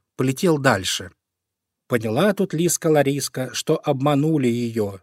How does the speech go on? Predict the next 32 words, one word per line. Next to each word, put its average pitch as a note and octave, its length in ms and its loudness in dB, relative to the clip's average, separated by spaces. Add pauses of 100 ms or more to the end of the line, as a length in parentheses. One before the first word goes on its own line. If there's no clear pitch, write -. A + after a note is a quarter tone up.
(100)
забила C3+ 580 0
от A#2+ 200 -6
злости A#2+ 420 0
хвостом. G#2 760 -4 (840)
А C#3+ 140 2
Зайка A3+ 320 6
Петя, A3+ 340 2
как - 320 2
увидал, C#3+ 400 4
что C#3 220 -2
хитрость - 560 -2
удалась D3 500 2
и C#3 80 -2
что C#3+ 220 0
Воронёнок C3 500 2
Боря B2 240 2
летит B2 340 -2
с G2 60 -12
грибом, C3+ 500 0 (300)
выскочил C#3+ 540 0
из-за A2+ 400 -2
пенька A#2+ 420 2
и A3+ 300 0
от F3+ 160 4
радости D3+ 420 0
запрыгал D#3 580 2
на A#2+ 160 0
полянке. G#2 640 -2 (600)
Лиска B2 340 0
Лариска B2 540 2
захлопнула A#2+ 640 2
окошко F3 440 2